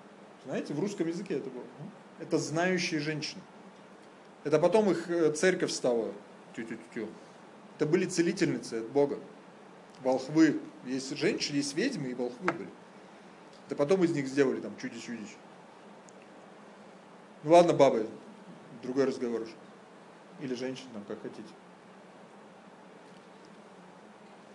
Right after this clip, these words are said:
Вот это состояние, когда человек может создать гармоничную семью, это один из его показателей.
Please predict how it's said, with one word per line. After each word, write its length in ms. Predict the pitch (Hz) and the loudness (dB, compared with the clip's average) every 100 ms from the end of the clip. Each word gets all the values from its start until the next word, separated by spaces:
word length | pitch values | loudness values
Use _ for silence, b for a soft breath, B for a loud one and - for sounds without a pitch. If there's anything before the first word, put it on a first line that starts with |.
| 196 196 202 - - - - - - - | -20 -20 -20 -20 -20 -20 -20 -20 -20 0
Вот 160 | 185 | 6
это 200 | 226 233 | 8 8
состояние, 640 | - 220 - 214 240 294 240 | 4 2 2 4 4 2 -2
когда 240 | 190 196 | 0 0
человек 260 | 202 226 220 | 0 -2 -2
может 220 | 208 - | -2 -2
создать 360 | 202 185 208 190 | -4 2 2 4
гармоничную 500 | 180 190 185 - 180 | 0 0 -4 -6 -8
семью, 260 | 190 214 | -4 -2
это 120 | 202 | 0
один 220 | 160 165 185 | 0 0 -4
из 140 | 151 | -2
его 180 | 151 156 | 0 0
показателей. 600 | 151 - - 117 - - | 0 -4 -2 -4 -4 -14